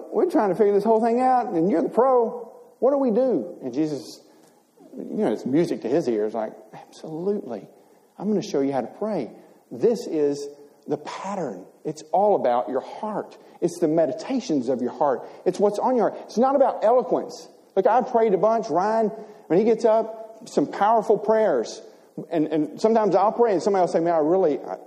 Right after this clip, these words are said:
I love that prayer you prayed," or something. Has nothing to do with us. Has nothing to do with really our words. It's our heart that we're showing before God. You know, there are times in my life where, uh, maybe you've been here. I bet you have if you've been a believer. If you've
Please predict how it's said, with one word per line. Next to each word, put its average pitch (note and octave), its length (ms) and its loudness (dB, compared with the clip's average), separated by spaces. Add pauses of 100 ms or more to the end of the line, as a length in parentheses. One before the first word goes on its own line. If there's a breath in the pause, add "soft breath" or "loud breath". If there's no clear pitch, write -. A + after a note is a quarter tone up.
I C#3 120 -4
love D#3 300 0
that - 220 -4
prayer F#3 220 2
you C3 140 0
prayed," A2+ 400 -4
or - 40 -18
something. A#2 320 -6 (600 loud breath)
Has F#3+ 180 -4
nothing C4 440 4
to A3+ 60 2
do A3 140 2
with G#3+ 160 4
us. B3+ 240 -2
Has A3 140 0
nothing C4 220 2
to A#3+ 60 2
do C4 60 2
with G#3 120 4
really A3+ 280 2 (220 loud breath)
our G3 80 4
words. A#3+ 180 2
It's B3+ 200 0
our G3 140 4
heart B3+ 440 0
that F3 100 0
we're F3 120 4
showing F#3 380 0
before C#3+ 280 0
God. D#3+ 420 -6 (560 soft breath)
You G3 80 4
know, G#3 60 4
there F3+ 80 6
are E3 40 4
times G3+ 340 2
in E3+ 80 2
my D3 100 4
life F#3+ 420 0
where, D3 320 2 (840 loud breath)
uh, C3+ 80 -10 (140)
maybe F3+ 260 2
you've G3 160 2
been F3+ 160 2
here. A#2 420 -2
I B2+ 60 -4
bet E3+ 220 0
you D3 60 2
have D3 140 0
if A#2+ 60 -8
you've D3 120 0
been D3+ 120 2
a B2+ 40 -2
believer. A#2+ 560 -2
If - 80 -10
you've B2+ 220 -2